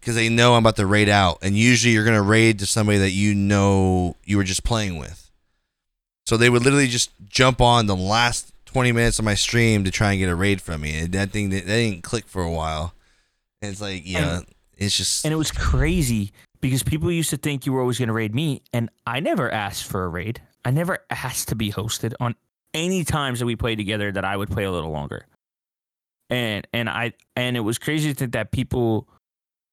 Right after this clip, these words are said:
Speaker 2: people just assumed
Speaker 1: And other
Speaker 2: that
Speaker 1: people,
Speaker 2: you were
Speaker 1: and
Speaker 2: gonna
Speaker 1: other
Speaker 2: do
Speaker 1: people
Speaker 2: that.
Speaker 1: would ask too. They would literally,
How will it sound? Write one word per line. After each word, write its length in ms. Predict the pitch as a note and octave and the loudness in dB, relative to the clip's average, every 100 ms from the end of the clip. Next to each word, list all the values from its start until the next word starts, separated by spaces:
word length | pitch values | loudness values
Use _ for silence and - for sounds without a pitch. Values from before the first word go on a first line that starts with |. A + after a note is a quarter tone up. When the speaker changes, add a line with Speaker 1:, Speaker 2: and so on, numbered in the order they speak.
| _ _ - | _ _ -4
Speaker 2:
people 180 | C3 B2 | -2 0
just 200 | B2 A#2+ | 0 0
assumed 520 | - - B2 C3+ A#2+ | -2 -2 -2 0 2
Speaker 1:
And 80 | A#2 | 4
other 200 | B2 C#3+ | 4 4
Speaker 2:
that 60 | |
Speaker 1:
people, 200 | D3+ C3+ | 4 4
Speaker 2:
you 60 | A#2 | 2
were 60 | G2+ | 2
Speaker 1:
and 80 | A#2+ | 2
Speaker 2:
gonna 100 | B2 | 4
Speaker 1:
other 120 | D#3 | 4
Speaker 2:
do 100 | F#3 | 2
Speaker 1:
people 160 | D#3+ A#2 | 2 2
Speaker 2:
that. 60 | |
Speaker 1:
would 100 | B2+ | 0
ask 420 | G2 A2 G2+ - | 0 0 -2 -4
too. 120 | - A#2+ | -4 0
They 160 | A2 | 0
would 180 | C3 C#3+ | 0 0
literally, 540 | A2+ A#2 B2+ A#2+ G#2 | 2 2 4 2 0